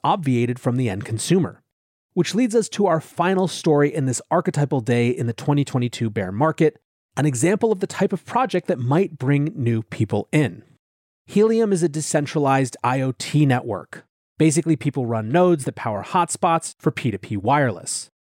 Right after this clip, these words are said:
There are currently around a million hotspots in seventy-three thousand cities, and in August, Helium added support for five G. Today, the company announced Helium Mobile,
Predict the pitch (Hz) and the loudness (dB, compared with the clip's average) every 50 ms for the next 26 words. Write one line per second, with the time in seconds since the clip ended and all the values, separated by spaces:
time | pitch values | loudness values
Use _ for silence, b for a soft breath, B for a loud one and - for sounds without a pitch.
0 | _ _ _ - 123 123 - - - 190 202 208 202 190 170 151 143 139 131 127 | _ _ _ -2 -2 -2 -2 -2 0 0 2 2 2 2 4 4 2 2 0 0
1 | 123 123 139 143 143 143 120 - - 147 147 - - - 151 143 - - 139 - | 0 0 2 2 0 0 -2 -2 0 -2 -2 0 0 0 0 0 0 -2 -4 -2
2 | - 127 113 117 117 - - 123 107 - 120 104 107 104 107 113 110 - - 196 | -2 -2 0 -2 -4 -4 -4 -4 -4 -2 0 -2 0 -2 -4 -6 -6 -2 0 0
3 | 190 190 185 180 - 147 127 127 127 - - 190 208 208 170 160 - - - 156 | 2 2 2 0 0 0 -2 -2 -2 0 0 2 2 2 2 0 0 -2 -2 -2
4 | 139 135 139 139 139 101 110 110 117 117 - - - - - 110 110 - - 131 | 0 2 2 0 0 0 -2 -2 -2 -2 -2 -4 -4 -2 -2 -4 -4 -2 -6 -6
5 | - - 95 90 98 98 - - 160 165 120 98 - _ _ _ _ _ _ _ | -2 -2 -4 -4 -4 -6 -2 0 2 2 0 0 -6 _ _ _ _ _ _ _
6 | _ _ _ _ _ - - 120 123 135 170 220 240 - 185 - - 170 165 190 | _ _ _ _ _ -2 0 2 4 4 4 2 2 0 -4 -2 -2 -2 0 2
7 | 180 175 165 156 147 151 151 - - - - - 175 175 196 208 202 196 180 170 | 2 2 2 2 2 0 -2 -4 -8 -10 -6 -2 0 2 2 2 2 2 2 2
8 | 156 170 202 208 151 117 - 151 - | 2 4 4 2 2 -2 -8 -10 -16